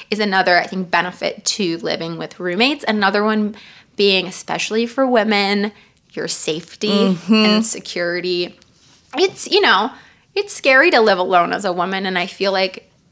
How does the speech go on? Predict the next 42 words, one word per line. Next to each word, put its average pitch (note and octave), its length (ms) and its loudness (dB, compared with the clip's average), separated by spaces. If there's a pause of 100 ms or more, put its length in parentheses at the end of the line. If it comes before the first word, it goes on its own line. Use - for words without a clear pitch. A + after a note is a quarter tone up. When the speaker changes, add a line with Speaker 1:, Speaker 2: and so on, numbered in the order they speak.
(160)
Speaker 1:
I, F3 580 4 (120)
even G3+ 220 -2
with F3 140 -4
roommates, G3 400 0
I'm G3 120 2
still G#3 180 2
like, G3+ 180 2
"Is A#3 140 2
there B4 140 4
somebody A4+ 440 2
outside E4+ 640 2
my G3 160 2
window, F#3+ 540 4
like, E3+ 220 -4
looking F3+ 320 0
at F3+ 120 4
me?" A3 60 4
Speaker 2:
Yeah. F#3+ 380 6 (260)
Speaker 1:
I'm E4 120 -4
just, A#4 200 4
like, A#4+ 160 2
paranoid G#3 480 2
all A3 140 6
the, C4+ 260 4
maybe G#3 180 2
that's F3 200 -2
just D#3 180 -10
me. - 200 -16 (460)
But B3+ 240 6
Speaker 2:
Well, E4 240 10
no, E4 300 10
I A#3 40 10
mean, A3+ 140 6
it's B3 100 4
a A#3+ 40 4
real, A3+ 400 4
it's A3+ 120 0
a G#3+ 60 2
very F#3 460 4
valid, E3+ 680 0
real D3+ 380 2
concern. D3+ 720 0